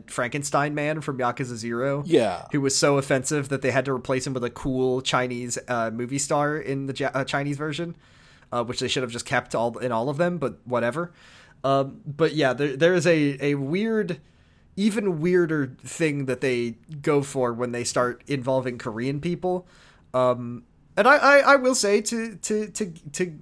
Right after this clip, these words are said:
Speaker 1: not to give credit where credit is due, but they also have some very fun, uh, depictions of Americans, which I, as an American,
Speaker 2: Yeah.
Speaker 1: will not say I'm offended by, but, <laughs> but I do. <laughs> It is pretty good. Um, but,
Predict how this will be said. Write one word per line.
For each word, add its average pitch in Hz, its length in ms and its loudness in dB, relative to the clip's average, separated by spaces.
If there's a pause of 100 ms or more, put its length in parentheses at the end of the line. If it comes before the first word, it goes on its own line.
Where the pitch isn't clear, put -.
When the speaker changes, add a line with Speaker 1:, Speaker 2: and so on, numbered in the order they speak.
Speaker 1:
not 196 220 4
to 190 80 -2
give 165 180 0
credit 170 280 0
where 165 140 -2
credit 165 320 -4
is 190 80 -4
due, 143 200 -2
but 151 160 -2
they 143 120 2
also 170 260 2
have 147 280 4
some 160 180 -4
very 165 280 0
fun, 156 420 0
uh, 143 280 0
depictions 139 440 -4
of 135 80 -6
Americans, 131 600 -6
which 131 160 -6
I, 123 300 0 (320)
as 143 160 0
an 147 60 -2
American, 107 380 4
Speaker 2:
Yeah. 107 40 -4
Speaker 1:
will 123 80 -2
not 139 180 0
say 143 140 0
I'm 123 140 0
offended 127 460 -2
by, 113 280 2
but, 123 400 -4
<laughs> - 20 -20
but 123 260 -2
I 175 80 2
do. 143 400 -2
<laughs> - 680 -12
It 180 160 0
is 151 160 0
pretty 143 200 -2
good. 120 300 -2 (460)
Um, 139 440 0
but, 143 500 6